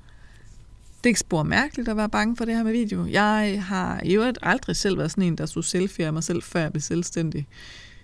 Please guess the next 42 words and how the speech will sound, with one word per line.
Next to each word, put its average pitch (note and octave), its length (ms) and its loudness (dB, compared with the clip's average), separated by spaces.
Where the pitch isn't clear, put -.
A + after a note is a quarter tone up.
Det F3+ 240 4
kan F#3+ 140 0
godt F3 120 4
være, E3 120 2
at D#3 60 0
det, D#3+ 140 0
at F3 220 0
jeg E3+ 100 4
lige F3+ 120 4
skal E3+ 180 0
huske F3 260 4
at F#3+ 100 2
dele A3+ 240 6
den F#3+ 120 4
historie F3+ 540 2
med E3+ 140 -2
dig F3+ 240 -2
i - 20 -2
dag. F3+ 260 -2
Jeg, F#3 580 6
før A#3+ 220 0
jeg G3+ 100 6
blev F3 80 0
selvstændig, F#3+ 500 2
der F3 100 4
havde G3 460 4
jeg F#3+ 340 2
tre - 380 4
billeder F#3+ 440 4
af D#3+ 120 0
mig F3 160 -2
selv. A#3+ 200 -2
Så - 140 2
var G3+ 140 10
jeg G#3 160 6
så G3 80 2
heldig, G#3+ 640 4
at - 140 0
jeg F3+ 180 0
kendte G#3+ 340 2
en F3 80 0
fotograf, F3 720 0